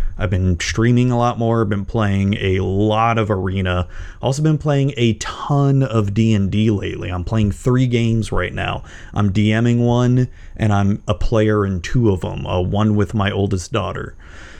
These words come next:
So, yeah,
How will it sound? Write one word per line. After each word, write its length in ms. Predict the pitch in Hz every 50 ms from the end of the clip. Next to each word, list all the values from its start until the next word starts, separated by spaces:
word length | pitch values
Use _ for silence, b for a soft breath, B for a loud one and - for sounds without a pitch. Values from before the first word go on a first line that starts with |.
| B
So, 560 | B - - 123 110 104 98 92 90 92 95 - - - - - - - - - - - - - - - - - - - - - - - - - -
yeah, 380 | 151 127 117 120 107 95 92